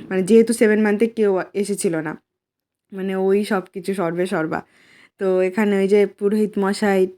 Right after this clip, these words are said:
মন্দিরে গেছে পুজো করে আমার জন্য যে পঞ্চামৃতটা তৈরি করবে ওটা করছে। আহ, সব কিছুই ভগবানের আশীর্বাদ। আহ, সব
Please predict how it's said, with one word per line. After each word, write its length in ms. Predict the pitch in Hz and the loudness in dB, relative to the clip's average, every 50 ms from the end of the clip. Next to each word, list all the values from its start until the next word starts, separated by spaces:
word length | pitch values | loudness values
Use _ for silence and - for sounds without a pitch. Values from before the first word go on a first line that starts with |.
| - - | -14 -12
মন্দিরে 460 | 190 190 190 190 190 196 196 208 202 196 | -8 -6 -6 -2 -2 0 2 2 2 2
গেছে 320 | - 185 180 180 - 262 | 2 0 2 2 0 -2
পুজো 360 | 254 _ 202 190 180 196 196 | -2 _ -12 -4 -2 -2 -2
করে 280 | 190 196 190 190 220 247 | 0 0 0 0 0 0
আমার 260 | 226 196 180 175 175 | -2 -2 -4 -6 -6
জন্য 320 | - 190 180 180 180 175 | -6 -4 -4 -2 -4 -2
যে 140 | 170 180 180 | 0 -2 -2
পঞ্চামৃতটা 640 | 180 185 175 175 175 170 185 175 185 180 180 - 196 | -2 -2 -4 -4 -2 -4 -4 -2 -2 -4 -4 -6 -8
তৈরি 260 | 185 - 180 180 185 185 | -6 -4 -4 -4 -4 -4
করবে 260 | 185 185 180 185 208 | -4 -4 -4 -4 -4
ওটা 180 | 208 196 202 196 | -4 -4 -6 -8
করছে। 520 | 190 _ 185 185 190 - - - 208 208 - _ _ _ _ _ _ _ _ _ _ | -8 _ -8 -8 -8 -8 -6 -6 -4 -4 -6 _ _ _ _ _ _ _ _ _ _
আহ, 280 | - 175 160 165 165 175 | -14 -12 -10 -10 -12 -8
সব 160 | - 196 180 - | -6 -6 -6 -6
কিছুই 240 | - 214 - 233 240 | -8 -2 0 0 2
ভগবানের 520 | 226 233 226 214 220 220 226 220 226 226 220 | 2 2 2 0 2 2 2 2 2 0 0
আশীর্বাদ। 520 | 208 208 - - 220 208 202 214 220 233 226 _ _ _ _ _ | -2 -4 -4 -4 -4 -2 -2 -2 -4 -4 -6 _ _ _ _ _
আহ, 260 | 175 170 170 170 170 | -14 -12 -10 -10 -10
সব 200 | 175 - 196 196 | -10 -8 -10 -10